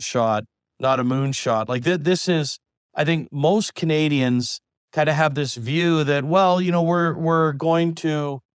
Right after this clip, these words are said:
we'll build some wind turbines, we'll build some renewables, maybe we have a little bit of battery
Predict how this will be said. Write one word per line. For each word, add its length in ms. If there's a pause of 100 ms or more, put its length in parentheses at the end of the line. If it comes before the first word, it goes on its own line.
(240)
we'll 240
build 380
some 200
wind 220
turbines, 560
we'll 140
build 280
some 200
renewables, 640
maybe 300
we 160
have 140
a 40
little 220
bit 180
of 80
battery 580